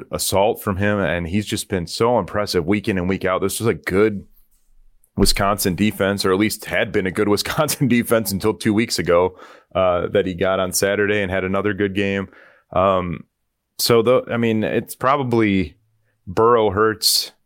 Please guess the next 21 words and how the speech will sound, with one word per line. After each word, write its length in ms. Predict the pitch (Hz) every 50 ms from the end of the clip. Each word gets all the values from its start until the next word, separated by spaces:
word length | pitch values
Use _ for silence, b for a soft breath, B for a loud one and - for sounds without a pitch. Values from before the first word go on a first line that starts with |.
| _
Tua, 480 | - - 117 113 113 113 110 101 95 87
and 180 | - 95 92 90
then 220 | 95 92 92 87 87
two 300 | - - 120 120 120 117
of 100 | 95 82
the 100 | 104 98
three 320 | - - 110 113 110 107
<laughs> 60 | 113
Ohio 300 | 117 - - 147 98 110
State 300 | 202 - - 107 101 -
guys 260 | - 113 110 117 - -
for 120 | - 107
me, 180 | 104 104 107 104
and 100 | 95 92
I'd 140 | 90 92
have 260 | 92 98 98 90 82 - _ _ _ _ _ _ _ -
Dobbins 420 | 90 85 90 85 90 82 80 82
Young, 360 | 85 85 85 90 98 107 101
but 220 | 82 87 80 80 78
I 100 | 78 82
think 460 | 80 - 92 90 73 - - - _